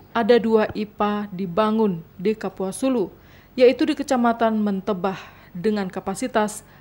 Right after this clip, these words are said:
dua puluh liter per detik dan di Desa Sawe, Kecamatan Putu Sibau Selatan dengan kapasitas empat puluh liter per detik. Ia berharap dengan adanya ipa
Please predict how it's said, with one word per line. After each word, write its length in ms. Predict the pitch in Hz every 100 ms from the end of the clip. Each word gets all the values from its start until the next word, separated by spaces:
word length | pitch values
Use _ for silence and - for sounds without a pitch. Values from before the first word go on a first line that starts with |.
| -
dua 320 | 180 220 240
puluh 320 | 240 277 262
liter 400 | 277 262 233 208
per 240 | - -
detik 400 | 170 196 - 202 - - - - - -
dan 320 | 180 214 208
di 80 | 190
Desa 320 | 208 208 202
Sawe, 480 | 190 202 190 226 311 - -
Kecamatan 640 | 269 285 262 262 254 247 -
Putu 240 | 320 320
Sibau 400 | - 262 208 214
Selatan 560 | 208 202 190 208 196 165 - - - -
dengan 480 | 185 247 247 233 220
kapasitas 880 | 196 196 208 254 233 208 196 - -
empat 320 | 185 208 233
puluh 160 | 233 214
liter 480 | 196 269 - 208 208 -
per 160 | -
detik. 400 | 170 - 190 175 - - - - - - - - -
Ia 160 | 202 185
berharap 720 | 180 196 226 247 294 - -
dengan 400 | 180 208 214 -
adanya 400 | 190 208 208 202
ipa 480 | 226 220 - 180